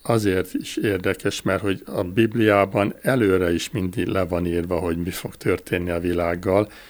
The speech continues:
de az is nagyon érdekes számunkra, hogy már kétezer évvel ezelőtt is voltak olyan dolgok, amiket például Pál apostol leírt, hogy az emberek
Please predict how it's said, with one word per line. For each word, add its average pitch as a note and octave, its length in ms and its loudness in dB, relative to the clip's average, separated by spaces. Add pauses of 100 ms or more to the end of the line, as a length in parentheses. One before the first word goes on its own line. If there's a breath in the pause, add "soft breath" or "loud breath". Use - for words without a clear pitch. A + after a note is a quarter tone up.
(300 loud breath)
de G#2 540 2 (260)
az A#2+ 220 0
is F#2 220 -2
nagyon F2 540 -2 (640 soft breath)
érdekes F#2 600 -2
számunkra, F2+ 760 -4
hogy F2 220 0
már F#2 440 0 (500 soft breath)
kétezer G2 580 0
évvel F#2 420 0
ezelőtt E2+ 680 -2
is - 360 -6 (640)
voltak F#2 520 -2
olyan F2 260 -2
dolgok, F#2 420 0
amiket F2+ 520 -2
például F2+ 380 -2
Pál E2+ 320 -2
apostol E2+ 540 -4
leírt, F2 460 0
hogy E2 220 0 (580 loud breath)
az - 200 -8
emberek F2+ 580 -2